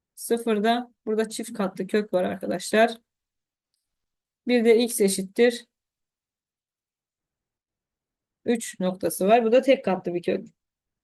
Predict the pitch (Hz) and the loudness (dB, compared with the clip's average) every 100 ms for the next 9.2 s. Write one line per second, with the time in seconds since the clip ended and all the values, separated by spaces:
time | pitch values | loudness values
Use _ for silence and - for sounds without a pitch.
0 | _ _ _ 196 196 190 208 - - 220 | _ _ _ -2 0 2 0 -4 -4 -6
1 | 196 _ _ _ _ _ _ _ _ _ | -10 _ _ _ _ _ _ _ _ _
2 | _ _ _ _ - 233 262 269 262 - | _ _ _ _ -16 -2 0 2 0 -2
3 | 247 226 226 208 214 254 220 226 226 190 | 4 4 6 2 2 2 2 2 0 -2
4 | 175 185 247 - _ _ 196 185 175 180 | -4 -4 -6 -8 _ _ -8 -6 -4 -6
5 | 180 185 180 233 240 _ _ _ _ _ | -6 -6 -4 -6 -8 _ _ _ _ _
6 | _ _ _ _ _ _ _ _ _ _ | _ _ _ _ _ _ _ _ _ _
7 | _ _ - 208 196 208 220 202 185 180 | _ _ -8 -4 -2 -2 -2 0 0 0
8 | 190 185 - 185 180 185 185 190 196 233 | -4 -6 -4 -4 0 0 0 0 -2 -2
9 | - | -8